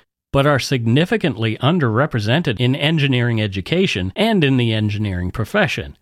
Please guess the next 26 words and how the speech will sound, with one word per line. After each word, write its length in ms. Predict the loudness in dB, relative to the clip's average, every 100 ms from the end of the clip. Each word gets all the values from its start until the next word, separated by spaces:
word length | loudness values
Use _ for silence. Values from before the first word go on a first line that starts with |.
| _ 0
Over 200 | 0 2
the 120 | 0
past 420 | 0 0 0 -2
decades, 560 | -2 -2 -2 -4 -4 -8 -4
the 80 | 0
number 380 | 2 4 2 0
of 180 | -2 0
women 460 | 0 0 0 -2 -2
enrolled 520 | 0 0 2 2 2 2
in 180 | 0
post-secondary 920 | 0 -2 0 -2 -2 0 0 0 -2 0
engineering 560 | 2 2 2 2 0
programs 600 | -2 0 0 0 0 0
has 180 | -2 -2
risen, 460 | 0 0 0 -2 -4
as 280 | 0 0 2
has 220 | 0 0
the 100 | 0
number 320 | 2 2 2
of 140 | 0 0
women 320 | 0 -2 -2
in 340 | 0 2 0 0
the 180 | 2 2
engineering 520 | 0 0 -2 -2 -2
profession. 680 | -4 -2 0 0 -2 -10 -16 _ _ _ _ -4
Yet, 400 | 0 0 -2